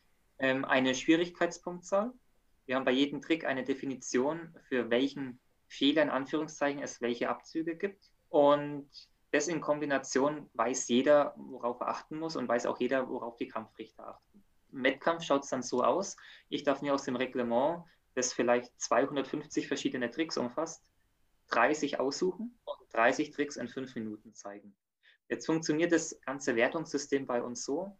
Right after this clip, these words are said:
jeder Trick hat eine Schwierigkeitspunktzahl. Das heißt, dreißig mal eine Schwierigkeitspunktzahl ist meine Schwierigkeit von der Kür. Jetzt reiche ich praktisch meine Kür ein. Das heißt, die Kampfrichter wissen, was ich fahre. Da ist nichts Spontanes dabei.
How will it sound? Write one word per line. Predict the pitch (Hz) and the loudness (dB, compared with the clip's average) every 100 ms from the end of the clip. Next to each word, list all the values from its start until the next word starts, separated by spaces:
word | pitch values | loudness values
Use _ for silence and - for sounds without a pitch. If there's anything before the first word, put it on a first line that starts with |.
| _ _ | _ _
jeder | 139 156 151 | -2 2 2
Trick | - 175 | 0 -2
hat | 147 | 0
eine | 135 127 | 0 -4
Schwierigkeitspunktzahl. | - 165 185 - 175 175 - 185 - 196 220 240 _ - _ _ _ | 0 0 0 -4 -4 -4 -8 -14 -6 -4 -4 -6 _ -20 _ _ _
Das | - | -2
heißt, | 127 151 - - _ | 2 2 0 -8 _
dreißig | 110 117 147 160 | 0 2 4 2
mal | 135 | 2
eine | 127 | 0
Schwierigkeitspunktzahl | - 151 160 160 139 139 139 139 - 131 - | 0 2 2 0 -6 -4 -8 -2 0 0 0
ist | - | -4
meine | 120 117 | 0 0
Schwierigkeit | 120 - 131 127 - 117 | 0 -2 -2 -2 -6 -6
von | - 117 | -6 -10
der | 113 | -10
Kür. | - 107 104 _ _ - | -12 -16 -16 _ _ -6
Jetzt | 131 - - _ - | -6 -6 -16 _ 0
reiche | 110 147 160 | 2 4 2
ich | 160 | 2
praktisch | 147 - 151 - | 2 2 0 0
meine | 131 127 127 | 0 0 -2
Kür | - 139 - | 2 2 4
ein. | 120 175 202 | 2 2 -2
Das | 131 - | -2 2
heißt, | 131 | 2
die | 135 | 2
Kampfrichter | - 143 143 143 - 120 | 0 0 -2 -4 -2 -2
wissen, | 156 - | -2 -2
was | 117 120 | -2 -2
ich | - - | -6 -6
fahre. | 117 139 220 _ _ | -4 -4 -6 _ _
Da | 127 | 0
ist | 131 | 0
nichts | 147 147 | -2 -8
Spontanes | - 123 - 110 143 151 | -4 -4 -2 -2 -2 -4
dabei. | 156 - 175 226 | -4 -2 -4 -4